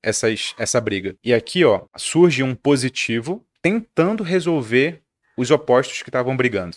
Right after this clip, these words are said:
Então, qual que é o método do Hegel pra conhecer a realidade, que também se comporta, por sua vez, de modo dialético? Você quer conhecer a realidade?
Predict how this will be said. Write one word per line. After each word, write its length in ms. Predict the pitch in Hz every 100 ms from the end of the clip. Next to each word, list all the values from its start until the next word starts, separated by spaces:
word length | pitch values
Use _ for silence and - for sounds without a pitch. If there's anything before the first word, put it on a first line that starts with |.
| -
Então, 180 | 104 151
qual 140 | 185
que 80 | 190
é 20 |
o 60 | 175
método 460 | 135 147 175 170
do 100 | 160
Hegel 400 | 117 110 98 90 -
pra 140 | 107 107
conhecer 480 | 127 135 131 127
a 20 | 117
realidade, 680 | 117 117 110 113 139 160
que 140 | 175 220
também 260 | 220 175
se 120 | 190
comporta, 420 | - 175 156 160 165
por 120 | 156
sua 200 | 147 131
vez, 160 | 131
de 80 | 135
modo 180 | 127 120
dialético? 460 | 127 117 95 - -
Você 120 | 151
quer 100 | 180
conhecer 240 | 185 151
a 60 | 127
realidade? 520 | 113 104 110 90 -